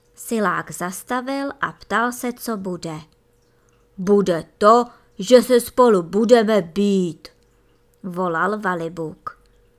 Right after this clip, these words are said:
„A proč? Vždyť jsme si nic neudělali“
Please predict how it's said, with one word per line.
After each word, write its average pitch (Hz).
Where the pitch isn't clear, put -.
„A 214
proč? 262
Vždyť 208
jsme 262
si 294
nic 294
neudělali“ 302